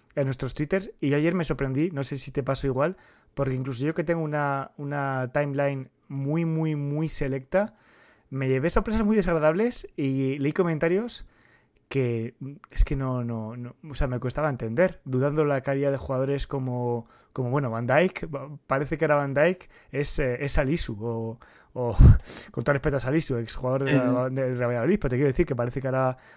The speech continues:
Speaker 1: Van Dijk es, es, es mi, mi padre cojo en una pachanga solteros contra casados. Leí también que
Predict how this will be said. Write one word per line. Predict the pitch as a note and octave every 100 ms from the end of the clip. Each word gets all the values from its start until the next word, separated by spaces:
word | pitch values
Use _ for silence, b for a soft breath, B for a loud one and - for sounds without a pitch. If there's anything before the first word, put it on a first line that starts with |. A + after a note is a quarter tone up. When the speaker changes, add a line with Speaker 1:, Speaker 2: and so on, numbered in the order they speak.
| b
Speaker 1:
Van | B2+ B2
Dijk | C3+ C#3
es, | C#3 C3
es, | B2+ B2 A#2+ B2+ B2
es | C#3+ A#2+
mi, | C#3 D3
mi | C#3
padre | B2+ D3+ C#3
cojo | C3 D3 C#3+
en | C#3
una | C#3+ C#3 C3 B2+ B2+
pachanga | C3 C3 D#3 C#3 C3+
solteros | C3 B2+ B2
contra | B2+ A#2
casados. | B2 C#3 F3+ G3 G#3+ B B B B
Leí | C#3 C#3+
también | D3+ D3 D#3 C#3
que | C#3+ C3 C3 B2+ C3